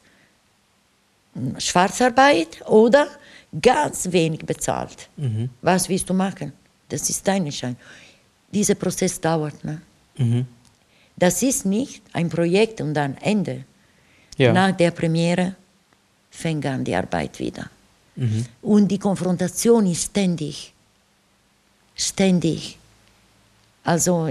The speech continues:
Speaker 1: ich provoziere ständig. Und ich kann sagen, viele haben nicht geschafft, aber viele haben geschafft.
Speaker 2: Mhm.
Speaker 1: Und ich denke, ich habe immer, wenn ich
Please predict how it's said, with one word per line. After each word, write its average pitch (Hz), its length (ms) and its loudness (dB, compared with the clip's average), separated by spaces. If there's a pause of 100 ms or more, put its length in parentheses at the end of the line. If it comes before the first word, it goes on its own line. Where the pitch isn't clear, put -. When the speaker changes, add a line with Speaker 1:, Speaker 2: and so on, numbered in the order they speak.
Speaker 1:
ich - 520 -2 (720)
provoziere 185 760 2 (320)
ständig. - 720 -8 (400)
Und 254 440 6
ich - 260 -2
kann 262 220 4
sagen, 202 880 2 (720)
viele 240 300 6
haben 180 240 2
nicht 175 100 0
geschafft, - 640 -4 (840)
aber 175 180 -2
viele 202 280 0
haben 175 240 0
geschafft. - 600 -8 (160)
Speaker 2:
Mhm. 120 300 0 (380)
Speaker 1:
Und 190 220 2
ich 208 180 -2
denke, 233 320 6
ich 190 220 0
habe 214 180 4
immer, 196 260 0 (800)
wenn 208 200 4
ich 220 340 -2